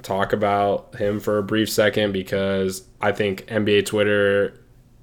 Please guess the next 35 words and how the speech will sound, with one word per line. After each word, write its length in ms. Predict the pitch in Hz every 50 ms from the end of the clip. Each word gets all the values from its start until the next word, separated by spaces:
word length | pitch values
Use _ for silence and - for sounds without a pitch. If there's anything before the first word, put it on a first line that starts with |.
| - - - -
and 340 | 104 101 95 95 95 95 92
N 160 | - 107 104
B 120 | 104 104 98
A 40 |
fans 240 | 95 104 104 104 101 98
in 100 | 98 98
general 320 | 101 98 104 101 101 101
are 40 | 98
a 40 | 98
little 220 | 101 101 101 98
too 180 | - - 110 95
quick 260 | - - 107 101 98
to 140 | - 101 98
appoint 380 | 92 - - 107 104 104 98 107
guy, 200 | 104 101 95 - - - - -
you 120 | - 113 104
know, 160 | 101 98 95
annoying 300 | 95 101 98 101 101 95
guys 460 | 101 98 98 101 98 98 101 98 - 101
like 260 | 101 95 92 - -
future 380 | - - 104 98 95 - 98
stars. 680 | 95 - - 95 95 95 98 101 104 101 - - - - - -
I, 240 | - 98 98 95 95 113 - - - _ - - - - - - - - - -
you 100 | 110 107
know, 320 | 104 98 95 95 92 - - -
'cause 220 | - 113 104 95
to 80 | - 107
me, 240 | 107 110 110 110 110
watching 400 | 104 104 101 101 98 101 101 101
Booker 300 | 95 107 101 95 104 101
last 340 | 98 98 98 101 95 - -
year 120 | 101 98
is 100 | 98 95
like, 200 | 101 101 95 95
yeah, 380 | 107 104 104 98 95 95 95 95